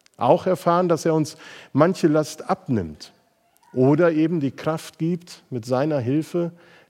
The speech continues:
die Lasten weiter zu tragen. Denn Jesus ist der Erlöser der Welt.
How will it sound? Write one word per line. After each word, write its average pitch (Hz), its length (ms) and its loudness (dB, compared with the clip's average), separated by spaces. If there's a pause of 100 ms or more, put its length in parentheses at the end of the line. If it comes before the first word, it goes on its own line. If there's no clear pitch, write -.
die 131 80 0
Lasten 131 640 -2
weiter 127 340 -4
zu - 180 -16
tragen. 101 500 -12 (1800)
Denn 127 380 2
Jesus 160 640 0
ist - 320 -6
der 139 160 4
Erlöser 156 440 0
der 139 160 0
Welt. 151 380 -6